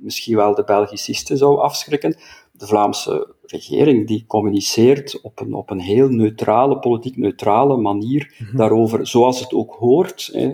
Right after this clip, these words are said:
Speaker 1: voor een, voor een overheid. Eh, dus ik denk dat daar wel een enorm verschil is tussen, hè, ehm, een ploeg van elf miljoen en eigenlijk het instrumentaliseren van de gezondheidscrisis voor Belgicistische, met, eh, Belgicistisch oogmerk,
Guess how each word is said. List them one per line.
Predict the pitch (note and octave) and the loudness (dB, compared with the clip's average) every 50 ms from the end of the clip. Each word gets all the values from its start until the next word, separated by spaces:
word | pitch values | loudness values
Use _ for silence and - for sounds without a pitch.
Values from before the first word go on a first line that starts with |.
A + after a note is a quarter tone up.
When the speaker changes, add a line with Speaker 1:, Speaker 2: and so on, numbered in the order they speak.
| C#3 - | -6 -10
Speaker 1:
voor | _ A#2 A2+ G#2+ | _ -6 -4 -2
een, | G2+ G#2 - _ _ - _ _ _ _ | -2 -4 -6 _ _ -20 _ _ _ _
voor | _ - G#2 | _ -4 -4
een | G#2 - - | -4 -4 -4
overheid. | - G#2+ G#2+ G#2 G#2 G#2 F#2+ F#2+ - - - - _ _ _ _ _ _ _ _ _ _ | -4 -4 -4 -4 -4 -2 -2 -4 -4 -4 -10 -16 _ _ _ _ _ _ _ _ _ _
Eh, | - - A2+ - | -6 -2 -2 0
dus | - C3+ B2 | 2 2 2
ik | C3+ C3+ | 2 2
denk | D#3 E3+ F3+ | 2 4 4
dat | E3 C#3+ - | 2 2 2
daar | D#3+ D#3 E3+ E3 | 2 2 2 2
wel | D#3 D3 C#3+ C#3 | 2 2 2 2
een | A#2+ A#2+ | 2 2
enorm | A#2+ B2 C3 D3 D#3 D3 | 2 4 4 2 2 0
verschil | B2+ - - - - C#3 C#3+ D3+ | -2 -4 -6 -2 0 2 4 4
is | D3+ D3 - - - | 2 0 -2 -6 -4
tussen, | - B2+ B2 - - B2+ A#2+ A#2+ A#2+ C3 | -4 -4 -4 -2 -2 -2 0 0 0 -2
hè, | - - A#2+ B2+ C3 B2+ B2 - - - | -2 -2 0 2 2 2 0 -2 -4 -2
ehm, | - G#2+ A2+ A2 G#2+ G#2+ G#2+ A2 G#2+ G#2+ A2+ - - - _ _ - - - _ _ _ _ _ | 0 2 4 6 6 4 4 2 0 -2 -2 -6 -10 -16 _ _ -18 -18 -18 _ _ _ _ _
een | - A2 | -16 -14
ploeg | - - B2 A#2 | -6 -4 -4 -4
van | - - A2+ A2+ | 0 0 0 2
elf | F2+ G2 G#2+ A2 G#2+ - | 2 4 2 2 2 0
miljoen | A2+ A2 A2 A2+ A2 A2+ B2 D3+ E3+ F3+ F3+ - _ _ _ _ _ | -2 -2 -2 -2 -2 -2 0 0 -2 -6 -10 -14 _ _ _ _ _
en | - - A2+ A#2 | -6 -4 -2 0
eigenlijk | C3 A2+ A2+ A2 A2 G#2+ - | 0 0 0 0 0 -2 -2
het | - - | -4 0
instrumentaliseren | - C3 B2+ - - B2+ B2 A2+ A2+ A2+ A2+ A2+ A2 G#2+ G#2+ G#2 G2+ - A2 A2+ C3+ C#3+ D3 C3+ | 2 2 2 2 2 2 4 4 4 2 2 2 0 0 0 -2 0 2 4 6 6 4 4 2
van | B2 A#2 A2 | 2 2 0
de | G#2+ G#2 | 0 0
gezondheidscrisis | G#2 G2+ A2+ A#2 B2+ D3 C#3+ D#3+ D3+ D#3+ - - - D#3 D3 D#3 D#3 D3+ - - - - - - _ | -2 0 2 2 2 2 2 0 -2 -2 -6 -4 -4 -2 0 0 -2 -4 -4 -10 -12 -18 -20 -20 _
voor | _ - C3+ C3 | _ -2 0 0
Belgicistische, | B2+ B2+ C3 C#3 B2+ B2+ C3 - - C3+ - - - C3 - - C3+ B2+ | 2 2 2 2 0 -2 -4 -2 -2 -4 -4 -4 -4 -6 -4 -2 0 2
met, | B2+ B2+ B2+ B2+ - | 2 2 0 0 0
eh, | C3 C3 | -2 0
Belgicistisch | - A#2+ - B2 B2+ B2 A#2+ - - B2+ - - A#2+ - - | 0 0 0 0 0 -2 -4 -4 -6 -8 -8 -8 -10 -8 -2
oogmerk, | B2+ B2 B2 A#2+ C3 C3 A#2+ - - _ _ - - - | 0 0 0 0 0 -2 -4 -4 -6 _ _ -20 -20 -20